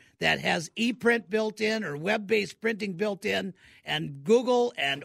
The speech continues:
all the printing manufacturers will show you a list of what's compatible, uh, with Google Print. And printers, well, I sent a lady over to, over to Staples and Best Buy last week,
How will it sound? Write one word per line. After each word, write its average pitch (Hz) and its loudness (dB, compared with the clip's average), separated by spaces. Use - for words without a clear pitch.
all 220 4
the 240 2
printing 214 0
manufacturers 175 -4
will 160 -2
show 226 2
you 233 0
a 220 2
list 214 0
of 175 -4
what's 180 -2
compatible, 180 -4
uh, 156 0
with 185 -4
Google 190 2
Print. 190 -4
And 170 0
printers, 247 2
well, 220 2
I 190 4
sent 269 4
a 247 0
lady 240 4
over 240 4
to, 190 2
over 220 0
to 175 0
Staples 233 2
and 196 -2
Best 226 0
Buy 226 2
last 214 0
week, 247 -2